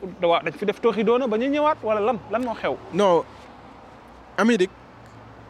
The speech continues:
Speaker 2: euh, sans mbër yi sax. Képp koo gis mu ñëw fi.
Speaker 1: Mhm.
Speaker 2: Ñëwaat fi.
Speaker 1: Mhm.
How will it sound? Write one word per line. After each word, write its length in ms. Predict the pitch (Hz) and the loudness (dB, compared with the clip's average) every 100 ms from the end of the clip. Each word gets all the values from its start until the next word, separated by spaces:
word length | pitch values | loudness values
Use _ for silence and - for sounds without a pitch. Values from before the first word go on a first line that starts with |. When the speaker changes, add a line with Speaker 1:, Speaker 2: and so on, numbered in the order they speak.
| - - - - - | -20 -20 -20 -14 -2
Speaker 2:
euh, 680 | 156 156 151 151 147 143 139 - - - - - - - - | 2 4 4 4 2 2 0 -4 -18 -20 -18 -18 -18 -12 -6
sans 300 | - 262 262 | 0 2 4
mbër 180 | 208 | 6
yi 100 | 170 | 4
sax. 260 | 123 139 - - - - - 135 - - - - | 2 -2 -4 -12 -12 -12 -12 -12 -12 -14 -14 -4
Képp 160 | 247 247 | -4 0
koo 120 | 247 226 | 0 0
gis 120 | 208 | 2
mu 100 | 208 | 2
ñëw 200 | 202 175 | 4 2
fi. 180 | - 101 - - | 2 -6 -10 -12
Speaker 1:
Mhm. 200 | 170 127 127 - - - - - | -12 -12 -14 -16 -18 -18 -20 -8
Speaker 2:
Ñëwaat 340 | 139 185 165 - | 0 2 2 0
fi. 140 | - - - - | -12 -14 -20 -14
Speaker 1:
Mhm. 200 | 151 139 | -12 -12